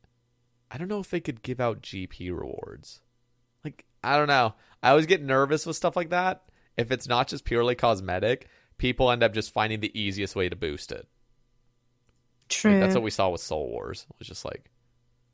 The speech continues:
Speaker 1: nobody was actually playing. It's just like,
Speaker 2: And
Speaker 1: "Okay, I just gotta
Speaker 2: Bounty
Speaker 1: get, I
Speaker 2: Hunter.
Speaker 1: just gotta get my pet as fast as possible, or, you know, I gotta get my crates as fast as possible.
Speaker 2: Yeah.
Speaker 1: How do I just abuse this?"
Speaker 2: Soul Wars boosting is pretty crazy.
Speaker 1: Yeah.
Speaker 2: Uh,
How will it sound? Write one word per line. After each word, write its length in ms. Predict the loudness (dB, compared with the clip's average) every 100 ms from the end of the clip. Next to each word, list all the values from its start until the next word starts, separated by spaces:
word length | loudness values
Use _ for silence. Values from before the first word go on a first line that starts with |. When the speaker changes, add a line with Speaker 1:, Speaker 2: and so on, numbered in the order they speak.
| _ _ _ _ _ -14
Speaker 1:
nobody 340 | -2 0 2
was 100 | 2
actually 240 | 2 0 -4
playing. 340 | -6 -4 -4
It's 80 | -8
just 120 | -8
like, 120 | -2
Speaker 2:
And 100 | 4
Speaker 1:
"Okay, 100 | 4
I 80 | 6
just 120 | 4
gotta 120 | 4 4
Speaker 2:
Bounty 80 |
Speaker 1:
get, 40 | 4
I 40 |
Speaker 2:
Hunter. 220 | 4 4 2
Speaker 1:
just 160 | 2
gotta 160 | 2 2
get 100 | -2
my 100 | 0
pet 300 | 2 2 0
as 100 | -2
fast 260 | -2 -2
as 60 | -6
possible, 460 | -6 -6 -6 -8 -8
or, 340 | -8 -8 -12 -14
you 80 |
know, 100 | -12
I 80 | -12
gotta 160 | -10 -12
get 120 | -12
my 60 | -12
crates 540 | -6 -4 -6 -10 -20 _ _ _
as 80 | -10
fast 220 | -8 -8
as 40 | -8
possible. 280 | -4 0
Speaker 2:
Yeah. 140 | 0 -2
Speaker 1:
How 60 |
do 100 | -6
I 160 | -8 -10
just 240 | -12 -14
abuse 340 | -12 -8 -10 -10
this?" 320 | -14 -14 -18 _ _ _ _ _ _ _ _ _ _ _ -20 -20 -20 _ _ _ _ _ -8
Speaker 2:
Soul 320 | 2 6 6
Wars 280 | 6 6 4
boosting 360 | 4 4 6 4
is 100 | 4
pretty 240 | 0 -2
crazy. 640 | -2 -2 -2 -4 -4 -6 -8 -20 _ _
Speaker 1:
Yeah. 100 | -20 -10 -2
Speaker 2:
Uh, 280 | 2 4